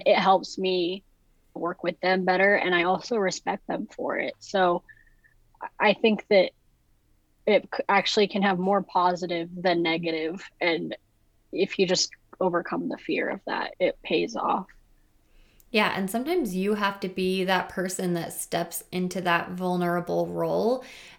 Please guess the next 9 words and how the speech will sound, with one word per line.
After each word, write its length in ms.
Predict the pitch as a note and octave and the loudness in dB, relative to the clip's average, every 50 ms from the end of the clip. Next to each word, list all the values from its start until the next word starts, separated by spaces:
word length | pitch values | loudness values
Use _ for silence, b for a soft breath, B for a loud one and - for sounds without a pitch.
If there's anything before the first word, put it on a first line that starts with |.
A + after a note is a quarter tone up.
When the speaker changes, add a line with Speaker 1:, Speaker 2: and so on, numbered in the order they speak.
| B | B
Speaker 2:
And 540 | - G3 F#3+ F#3 F#3 F#3 F#3 F#3+ F#3+ F#3 - - - - _ _ _ _ _ _ - | -2 0 2 4 4 4 4 2 0 -2 -4 -8 -12 -20 _ _ _ _ _ _ -2
I've 260 | - F3+ F#3 A3 A3 | 0 2 2 0 0
certainly 840 | A3 - - G#3 G3 - G3+ G3+ G3 F#3+ F#3+ F#3 F#3 F#3 F3+ F3+ - - | -2 -2 0 0 0 -2 -2 -2 0 0 0 2 2 2 0 0 -4 -8
had 580 | F#3+ - - F#3 F3+ F3 F3 F3+ F3 F3 - - | -10 -8 -2 0 2 2 4 2 2 0 -2 -4
my 180 | G3 F#3+ F#3+ | -2 -2 -2
vulnerabilities 1080 | F3 F3+ F#3 F#3 F#3 F#3 F#3 F#3 F3+ F3 F#3 F3+ F3+ F3+ F3+ F#3+ F#3+ F#3+ F#3+ F3+ F3+ - - | 0 0 0 2 2 2 2 2 2 2 2 2 2 2 0 0 -2 -2 -4 -4 -6 -8 -8
used 380 | F#3 F3+ F#3+ F#3+ F3+ F3+ - | -6 -4 -4 -4 -4 -4 -2
against 560 | F3+ F3 E3+ F3 E3 E3+ F3 F3+ F#3 - - | -2 -2 -2 -2 -2 -2 0 -2 -2 -4 -6
me, 380 | - A#3+ C4 C#4 D4 D#4 D#4+ D#4+ | -6 -4 -4 -4 -4 -4 -6 -8